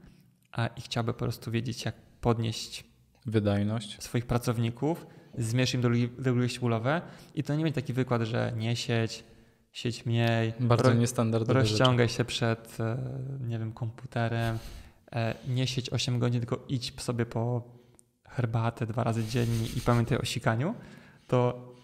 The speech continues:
Speaker 1: nie będą tego typu treści. No to my
Speaker 2: No.
Speaker 1: jesteśmy otwarci na współpracę, tylko to musi coś być konkret. Mamy dużo pracy swojej, więc to musi być konkret, żebyśmy mogli się od niej oderwać i zrobić coś innego.
Speaker 2: Mhm.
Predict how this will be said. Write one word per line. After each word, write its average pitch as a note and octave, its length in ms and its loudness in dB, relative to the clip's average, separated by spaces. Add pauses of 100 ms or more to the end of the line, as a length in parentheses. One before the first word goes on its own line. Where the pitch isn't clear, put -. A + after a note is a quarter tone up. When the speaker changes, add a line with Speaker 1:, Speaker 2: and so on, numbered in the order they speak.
(180)
Speaker 1:
nie C#3 220 4
będą C3 200 4
tego B2+ 200 2
typu A#2+ 220 0
treści. F#3 460 -2 (320)
No D3+ 140 2
to - 60 2
my E3+ 60 8
Speaker 2:
No. E3+ 60 4
Speaker 1:
jesteśmy D#3+ 380 2
otwarci - 440 2
na C3 60 2
współpracę, D3 400 2
tylko C#3+ 180 2
to D3 120 4
musi D3+ 180 0
coś C#3 160 4
być C3+ 220 0 (280)
konkret. B2 500 4 (880)
Mamy C3 240 -2
dużo A#2 320 -2
pracy A#2 300 -6
swojej, A#2+ 320 -6
więc A#2 140 -6
to B2+ 100 -10
musi A#2+ 180 -6
być A#2 160 -4
konkret, C#3+ 420 -2
żebyśmy B2+ 240 -4
mogli C3 140 -2
się C3+ 120 -4
od B2 60 0
niej A#2+ 100 -2
oderwać C#3+ 480 2
i C#3 60 -4
zrobić B2+ 260 -2
coś - 160 -6
innego. A#2+ 280 -4 (600)
Speaker 2:
Mhm. A2+ 400 -2